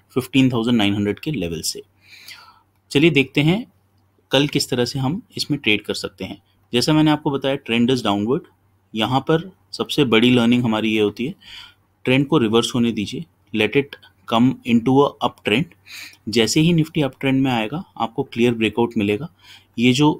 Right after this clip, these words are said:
ट्रेंड लाइन बनी हुई है, इसको ब्रेक करके बाहर निकल के हायर हाईज and हायर लोज बनाना शुरू कर देगा। अभी के ट्रेंड के हिसाब से it has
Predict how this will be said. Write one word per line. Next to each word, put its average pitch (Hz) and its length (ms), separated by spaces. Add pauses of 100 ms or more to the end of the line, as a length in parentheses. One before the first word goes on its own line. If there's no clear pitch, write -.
(160)
ट्रेंड 123 240
लाइन 147 260 (200)
बनी 113 340
हुई 139 220
है, 143 100
इसको - 400
ब्रेक 117 440
करके 139 380 (320)
बाहर 113 260
निकल 113 340
के 170 160 (180)
हायर 123 420
हाईज 131 220
and 143 100
हायर 104 240
लोज 123 240
बनाना 98 280
शुरू 92 240
कर 82 120
देगा। - 340 (1080)
अभी 147 240
के 175 100
ट्रेंड 160 260
के 165 80
हिसाब 143 280
से 202 280 (380)
it 123 160
has 131 160